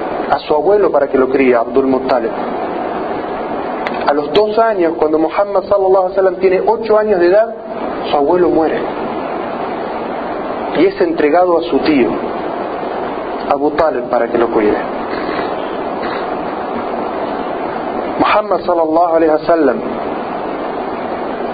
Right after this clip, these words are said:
recibió el mejor cariño de su tío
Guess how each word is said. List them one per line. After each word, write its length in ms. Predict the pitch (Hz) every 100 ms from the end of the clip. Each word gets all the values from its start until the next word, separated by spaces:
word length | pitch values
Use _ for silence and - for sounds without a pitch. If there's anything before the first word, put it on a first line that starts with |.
| - - -
recibió 420 | 151 147 143 139
el 100 | 185
mejor 400 | 160 147 180 185
cariño 400 | 175 156 156 151
de 80 | 139
su 140 | 131 127
tío 240 | 123 110